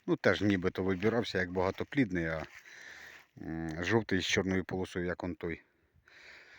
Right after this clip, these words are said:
А тут всякого вистачає. І жовтий, і,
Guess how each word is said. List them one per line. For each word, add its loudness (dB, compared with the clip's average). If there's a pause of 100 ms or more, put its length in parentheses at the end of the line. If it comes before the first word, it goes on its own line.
(1080)
А 0
тут -4
всякого -2
вистачає. 0
І -2
жовтий, 2
і, 0